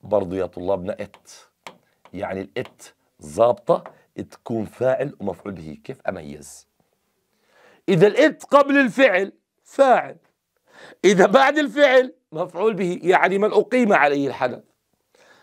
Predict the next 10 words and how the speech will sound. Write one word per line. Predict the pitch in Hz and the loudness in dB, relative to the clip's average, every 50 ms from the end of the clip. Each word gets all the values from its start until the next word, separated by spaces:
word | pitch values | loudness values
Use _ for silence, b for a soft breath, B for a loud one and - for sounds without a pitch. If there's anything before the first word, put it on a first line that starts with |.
| b b b _ _ _ - | b b b _ _ _ 2
المدعوس | 165 196 202 208 196 165 185 214 226 196 139 - | 2 4 4 2 2 4 2 2 0 -2 -2 -4
عليه | 131 123 127 127 131 - _ _ _ _ _ | -4 -6 -6 -8 -12 -16 _ _ _ _ _
بعد | 175 156 160 165 | 0 0 0 0
الفعل. | 165 147 - - 160 - - - _ _ _ _ _ _ _ _ _ _ _ _ | -2 -4 -6 -8 -10 -10 -10 -14 _ _ _ _ _ _ _ _ _ _ _ _
تمام. | 156 139 117 - 165 _ _ _ _ _ _ _ _ _ _ _ _ _ _ _ _ _ _ _ _ _ _ | -8 -8 -8 -14 -18 _ _ _ _ _ _ _ _ _ _ _ _ _ _ _ _ _ _ _ _ _ _
وعندنا | - - 135 - 123 135 120 104 90 82 - _ _ _ _ _ _ _ _ _ _ _ _ _ _ _ _ _ 85 | 0 0 2 2 2 -2 -2 -4 -4 -6 -8 _ _ _ _ _ _ _ _ _ _ _ _ _ _ _ _ _ -16
they | 87 80 101 - - 139 165 208 233 185 _ _ _ _ _ _ _ _ _ _ | -10 -2 0 2 2 2 2 -2 -4 -12 _ _ _ _ _ _ _ _ _ _
كمفعول | _ - 104 101 101 87 - - - 110 | _ -10 -6 -6 -6 -6 -6 -10 -10 -10
به | 107 98 113 117 135 123 107 | -8 -8 -10 -10 -10 -6 -4
them. | 143 160 120 85 78 73 _ | -4 -6 -6 -8 -14 -20 _